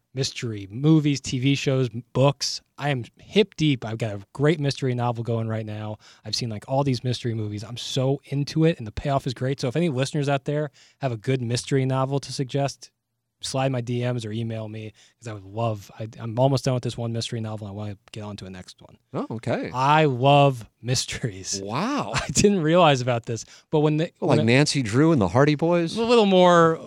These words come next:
Speaker 1: sophisticated. Agatha Christie, uh, the,
Speaker 2: Right.
Speaker 1: the queen of
Speaker 2: Classics.
Speaker 1: it. Yeah, and then, uh, that new
Speaker 2: Angela Lansbury.
Speaker 1: Angela Lansbury, and of course, uh, the Glass Onion movie, which is a Knives Out sequel,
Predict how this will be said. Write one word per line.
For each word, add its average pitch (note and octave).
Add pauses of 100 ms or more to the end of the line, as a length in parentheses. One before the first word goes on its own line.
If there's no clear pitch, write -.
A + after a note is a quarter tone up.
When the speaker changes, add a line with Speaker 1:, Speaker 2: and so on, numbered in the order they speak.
Speaker 1:
sophisticated. D3+
Agatha C#3+
Christie, B2+
uh, G#2
the, A2+
Speaker 2:
Right. G#2
Speaker 1:
the C3+
queen C#3
of B2+
Speaker 2:
Classics. C3+
Speaker 1:
it. -
Yeah, A#2+
and B2+
then, C3+
uh, A#2+
that A#2+
new C#3
Speaker 2:
Angela D#3
Lansbury. B2+
Speaker 1:
Angela D3
Lansbury, C3
and C3+
of B2+
course, C#3
uh, A#2+
the A2+ (220)
Glass B2+
Onion B2
movie, A2+
which A2
is G#2+
a G#2
Knives G#2+
Out G#2 (240)
sequel, G#2+